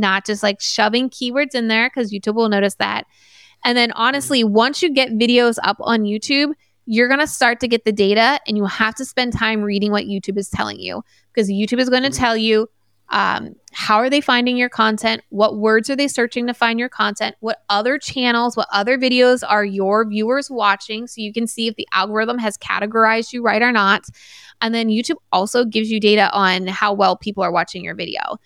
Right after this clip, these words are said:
Speaker 1: So if you look at your audience retention graph and you see ninety percent of people are leaving in the first thirty seconds, you may think your video is great, but it's not. And you have to look at that unbiased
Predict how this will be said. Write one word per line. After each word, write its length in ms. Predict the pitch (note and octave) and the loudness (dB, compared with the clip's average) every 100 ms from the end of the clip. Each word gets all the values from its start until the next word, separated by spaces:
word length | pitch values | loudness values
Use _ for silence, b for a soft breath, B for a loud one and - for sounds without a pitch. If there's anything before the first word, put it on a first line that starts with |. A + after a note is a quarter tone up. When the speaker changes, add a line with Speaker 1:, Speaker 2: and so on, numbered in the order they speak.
| b b | b b
Speaker 1:
So 120 | - A#3+ | -2 0
if 100 | A3 | 0
you 160 | B3+ | 0
look 200 | C#4+ C#4 | 4 4
at 80 | C#4+ | 2
your 100 | A3 | 2
audience 320 | G#3 A#3 A#3 | 2 0 -2
retention 400 | A3+ A#3+ A#3+ C#4 | -4 -4 -6 -2
graph 300 | C#4 C#4 C#4+ | 2 2 2
and 100 | A3+ | 0
you 100 | A3+ | -2
see 440 | A3+ A#3+ G#3+ G#3 - _ _ _ - | -4 -4 -2 -2 -2 _ _ _ -6
ninety 380 | G#3 F#3 G3+ A#3+ | -2 0 -2 -4
percent 300 | C4 B3 B3+ | -4 -4 -4
of 60 | B3 | -4
people 200 | C4 C4 | -2 0
are 140 | B3 | 0
leaving 260 | B3 B3+ C#4 | -2 -4 -4
in 100 | C#4 | -4
the 80 | C#4 | -2
first 260 | C4+ C#4 | -2 0
thirty 200 | C4+ C#4 | -2 -4
seconds, 600 | - D4 D#4+ D#4+ F4 - _ _ _ | -2 -4 -2 -4 -4 -12 _ _ _
you 140 | G#3 G3+ | -2 2
may 140 | G#3 | 2
think 200 | A3 B3 | 0 -2
your 100 | B3+ | -2
video 280 | B3 B3+ B3+ | 0 2 2
is 120 | B3 | 0
great, 420 | G#3+ A#3 C#4 D#4+ _ _ | 0 2 2 0 _ _
but 140 | - G#3 | -2 -2
it's 200 | E3+ - | -2 -6
not. 280 | F3 - - _ - | -8 -6 -10 _ -8
And 160 | G#3+ | -6
you 60 | G#3+ | -4
have 220 | G#3+ G#3+ | -4 -4
to 100 | A#3 | -6
look 260 | G#3+ G#3 A#3+ | -4 -4 -4
at 160 | A#3+ B3+ | -4 -2
that 340 | C4 C4 - - _ _ _ _ - | 0 -2 -4 -14 _ _ _ _ -2
unbiased 800 | G#3+ G#3 F#3+ F#3+ A#3 F4 - | 0 2 0 0 0 -2 -2